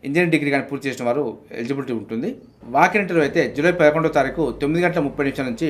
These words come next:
పదకొండున్నర వరకు ఉంటుందంటూ ఇవ్వడం జరిగింది. So పూర్తి వివరాల కోసం అయితే అఫీషియల్ వెబ్‌సైట్‌లో చెక్ చేసుకునే ప్రయత్నం చేయండి. అదేవిధంగా ఇండియన్ ఇన్స్టిట్యూట్ of టెక్నాలజీ హైదరాబాద్లో రీసెర్చ్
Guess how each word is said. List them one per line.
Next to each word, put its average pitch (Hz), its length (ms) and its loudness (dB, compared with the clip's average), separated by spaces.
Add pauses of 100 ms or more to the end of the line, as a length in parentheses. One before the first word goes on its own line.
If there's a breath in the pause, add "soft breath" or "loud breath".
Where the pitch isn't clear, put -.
(140)
పదకొండున్నర 135 400 -2
వరకు 123 220 -2
ఉంటుందంటూ 117 360 -6 (100)
ఇవ్వడం 110 220 -4
జరిగింది. 113 260 -8 (580 loud breath)
So 156 80 2 (140)
పూర్తి 196 220 2
వివరాల 180 220 6
కోసం 143 240 -2
అయితే 151 160 4 (580 loud breath)
అఫీషియల్ 196 320 2
వెబ్‌సైట్‌లో 151 300 0 (140)
చెక్ 127 180 -8
చేసుకునే 120 280 -8
ప్రయత్నం 113 280 -4
చేయండి. 110 240 -4 (520 loud breath)
అదేవిధంగా 160 440 4 (260)
ఇండియన్ 196 280 4
ఇన్స్టిట్యూట్ 170 360 4
of 151 120 -2
టెక్నాలజీ 156 500 0
హైదరాబాద్లో 156 520 6 (300)
రీసెర్చ్ 226 320 0